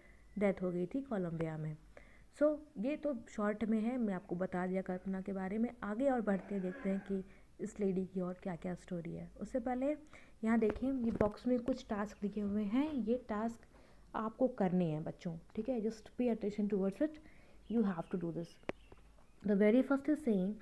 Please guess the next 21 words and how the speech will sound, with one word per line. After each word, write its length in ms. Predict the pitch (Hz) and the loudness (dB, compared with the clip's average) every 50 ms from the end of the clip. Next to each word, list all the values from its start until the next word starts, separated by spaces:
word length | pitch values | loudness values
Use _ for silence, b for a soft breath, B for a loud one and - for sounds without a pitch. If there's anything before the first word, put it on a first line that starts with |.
| B B B B B B - | B B B B B B -2
अस-, 460 | - 226 226 - - - - - - | -2 -2 -2 -2 -8 -18 -20 -12 -6
आपके 360 | - - 233 233 233 - 302 | -4 -2 -2 -2 0 -2 -2
समझने 460 | 285 - 254 233 233 226 208 233 240 233 | 0 4 6 6 6 6 6 4 2 2
के 180 | - 190 180 | 2 0 0
लिए 180 | 170 170 175 180 | 0 0 0 0
है, 220 | 175 180 214 226 - - - | 0 0 -2 -4 -8 -4 -4
ठीक 160 | 240 233 - | -4 -2 0
है। 140 | 330 277 B B B B B B B - | -2 -4 B B B B B B B 0
A 100 | 254 247 | 0 0
space 480 | 233 - - - 285 302 320 311 - | -2 -6 -4 0 2 2 2 2 0
shuttle 280 | 277 233 202 226 226 247 | -2 0 0 0 0 2
is 140 | - 214 202 | 2 2 2
a 100 | 226 226 | 2 0
spacecraft 800 | - - - 233 226 247 240 - - 226 196 180 185 196 196 - - B B B B B B - 226 | 0 -2 2 6 6 6 6 4 0 0 2 4 2 2 0 -4 -16 B B B B B B -2 -2
that 200 | 220 226 233 294 294 | -2 2 2 2 2
is 120 | 277 - | 4 4
made 280 | 240 208 196 202 202 - - 220 | 2 4 4 2 -2 -4 -2 2
from 220 | 233 233 233 220 | 4 4 4 4
repeated 460 | 202 220 220 - 254 - - 302 240 | 4 2 2 2 0 2 2 2 0
space 440 | 233 - - - - 202 202 202 - - - - - - - - - - - - - - - - | 0 -8 -6 0 2 2 2 2 -2 -14 -20 -20 -20 -20 -20 -20 -20 -20 -20 -20 -20 -20 -2 2
for 180 | 226 208 240 | 4 4 4